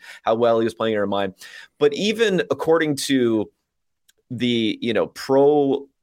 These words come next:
Bowl and All Pro, more importantly, voters at the time, the fifty voters for the A P All Pro, I mean, he never was a first team or second team selection for the All Pro. So he was never voted as being the best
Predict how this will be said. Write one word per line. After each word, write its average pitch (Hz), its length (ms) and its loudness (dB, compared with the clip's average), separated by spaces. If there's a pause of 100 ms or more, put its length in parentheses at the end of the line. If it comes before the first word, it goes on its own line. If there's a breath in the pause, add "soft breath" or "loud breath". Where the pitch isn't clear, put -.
(380)
Bowl 120 600 2
and 107 520 0
All 135 240 4
Pro, 139 440 2
more 117 280 2
importantly, 117 540 2
voters 123 440 2
at 113 240 0
the 110 60 0
time, 170 400 0
the 110 80 0
fifty 143 340 0
voters 120 540 0
for 117 100 -4
the 104 140 -2
A 117 120 2
P 113 240 -2
All 110 200 2
Pro, 170 360 0 (220 loud breath)
I 131 60 -6
mean, 131 100 0
he 151 140 0
never 143 460 4
was 110 600 2 (340 soft breath)
a 117 120 0
first 135 420 -2
team 127 400 -2
or 151 340 4
second 127 480 -2
team 113 440 -4
selection 104 520 -2
for 107 140 -8
the 101 100 -2
All 98 140 2
Pro. 98 140 0
So 110 120 -4
he 127 120 -2
was 131 180 0
never 147 460 0
voted 120 640 2 (400 soft breath)
as 117 160 0
being 117 300 -2
the 110 100 0
best 117 480 -2